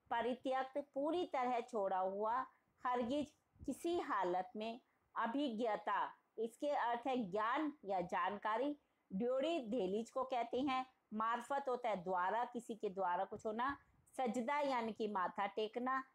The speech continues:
तासीर का अर्थ है गुण, असर या प्रभाव। ऊह पोह, उलझन या अनिश्चितता जो उसकी स्थिति होती है। गमक का अर्थ है सुगंध या खुशबू। बदस्तूर, यानी कि कायदे से या फिर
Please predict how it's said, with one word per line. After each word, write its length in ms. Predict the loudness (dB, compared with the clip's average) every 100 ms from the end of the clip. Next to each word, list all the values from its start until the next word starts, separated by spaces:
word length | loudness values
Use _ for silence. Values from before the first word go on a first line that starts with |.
| _
तासीर 580 | -6 0 0 0 0 0
का 140 | 0
अर्थ 300 | 0 2 0 0
है 240 | -2 -2
गुण, 400 | -2 0 0 -2 -6 _ _
असर 480 | -2 -2 -2 -2 -2 -6
या 180 | -2 0
प्रभाव। 720 | 0 -2 -2 -2 0 0 -2 -10 _ _ _ _
ऊह 280 | -2 2 0 0
पोह, 460 | 0 2 2 0 -2 _ _ -4
उलझन 460 | -2 0 0 0 0
या 140 | -2 0
अनिश्चितता 880 | 0 -2 -2 -4 -6 -6 -4 -2
जो 280 | 0 0 0
उसकी 420 | 0 -4 -6 -6
स्थिति 400 | -4 -4 -4 0
होती 340 | 0 0 0 0
है। 240 | 2 0 -4 _ -20 -20 -20 -10
गमक 420 | -2 0 2 0 0
का 60 |
अर्थ 300 | 2 2 2
है 100 | -2
सुगंध 520 | -2 -4 0 0 2
या 220 | 2 0 0
खुशबू। 640 | -2 -4 -2 0 2 0 -4 -20 _ -2
बदस्तूर, 920 | 0 2 0 -2 -2 0 2 2 -2 _ -2
यानी 260 | 0 -2
कि 160 | -6 -10
कायदे 540 | -4 0 0 0 -2
से 140 | 0 0
या 220 | 0 0
फिर 160 | -2